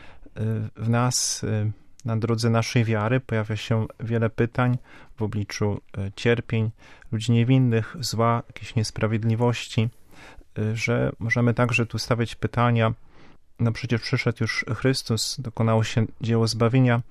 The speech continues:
dlaczego jest jeszcze tyle zła, dlaczego cierpię?" I myślę, że na te wyobrażenia, które, które nosimy,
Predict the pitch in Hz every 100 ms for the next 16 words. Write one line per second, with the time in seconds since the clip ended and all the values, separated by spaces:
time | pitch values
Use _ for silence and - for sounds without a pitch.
0 | - - - 120 113 107 107 - - 107
1 | - 110 - - 107 - 113 107 104 107
2 | 104 98 - - - - 110 - 107 107
3 | - 117 107 - 98 101 - - - -
4 | 110 117 120 123 - 127 - 127 131 -
5 | - - 120 123 143 127 131 120 123 113
6 | 127 151 156 - - 117 117 110 107 -
7 | 117 110 104 - 131 135 151